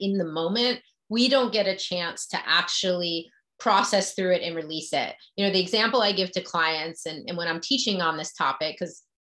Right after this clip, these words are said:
I'm the one who usually teaches about how the science of trauma and how it works, um, in groups. I have,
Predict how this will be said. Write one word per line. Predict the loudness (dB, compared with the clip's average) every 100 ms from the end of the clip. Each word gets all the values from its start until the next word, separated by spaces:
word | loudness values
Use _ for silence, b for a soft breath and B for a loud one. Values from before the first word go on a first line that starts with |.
| _
I'm | -2 0 0
the | 0
one | 2 0
who | -4
usually | -6 -6 -6 -6 -6
teaches | -6 -8 -6 -6
about | -2 0 0 -4 B B 0
how | 0 0
the | -2
science | 0 0 0 0
of | -2
trauma | 0 2 4 4 2
and |
how | 4 2 4
it |
works, | 2 2 0 -6 -10 -4
um, | -2 0
in | 0 0
groups. | 2 0 -2 -6
I | -4
have, | -2 -4